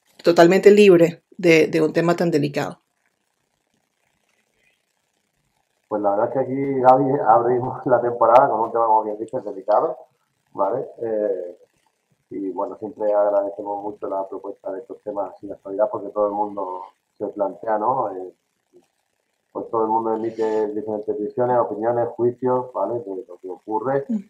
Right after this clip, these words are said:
Speaker 2: Y, y bueno, aquí habría que ponerse un poco en el papel, ¿no? De, de, de ambas partes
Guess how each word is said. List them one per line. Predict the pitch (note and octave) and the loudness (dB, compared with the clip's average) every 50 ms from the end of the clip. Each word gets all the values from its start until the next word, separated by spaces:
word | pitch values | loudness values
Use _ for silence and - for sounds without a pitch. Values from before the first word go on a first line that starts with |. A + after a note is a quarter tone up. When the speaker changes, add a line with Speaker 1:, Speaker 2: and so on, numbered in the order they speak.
| _ _ _ - | _ _ _ -16
Speaker 2:
Y, | - A2 G#2+ G#2 G#2 G2 F#2 F2 F2 E2+ E2 E2 _ _ - | -12 -10 -8 -8 -6 -8 -8 -8 -10 -14 -16 -20 _ _ -18
y | F2+ | -16
bueno, | F2 F2 E2+ - - - | -14 -16 -16 -18 -20 -20
aquí | _ - F#2+ F#2+ F#2 | _ -16 -14 -12 -10
habría | F#2 F#2 F#2 F#2+ F#2 F2 | -10 -8 -8 -10 -12 -12
que | F#2 | -14
ponerse | F2+ F2+ F2+ F2+ F#2 - _ - F2+ | -16 -16 -16 -18 -18 -18 _ -20 -20
un | F2 | -18
poco | - - F#2 - - F#2+ - - - - - _ _ _ _ _ _ _ _ - | -12 -12 -10 -6 -4 -4 -4 -4 -8 -14 -20 _ _ _ _ _ _ _ _ -4
en | A#2 A2+ A2 G#2+ G#2 G2+ G2+ G2 G2+ G2+ | -2 0 0 0 -2 -4 -4 -4 -4 -6
el | F#2+ - | -4 0
papel, | - G2+ G2 G2 G#2+ G#2+ A2 A2 A2 G#2+ G#2+ - _ _ C3 - | 0 0 0 2 0 0 0 -2 -4 -6 -8 -12 _ _ -20 -10
¿no? | F2+ G#2 G#2+ A2+ A#2 A2 | -4 -2 0 0 0 -2
De, | G2+ F#2 E2+ - - - _ | -6 -10 -14 -16 -18 -20 _
de, | F#2 E2+ F2+ F2 - - _ _ _ _ _ _ _ _ _ - | -18 -14 -14 -14 -14 -16 _ _ _ _ _ _ _ _ _ -14
de | F2+ | -14
ambas | F#2 F#2+ - - - - | -10 -6 -6 -4 0 2
partes | - E2+ - - - E2+ E2 - - - - | 2 2 2 2 0 -2 -2 -2 -6 -12 -16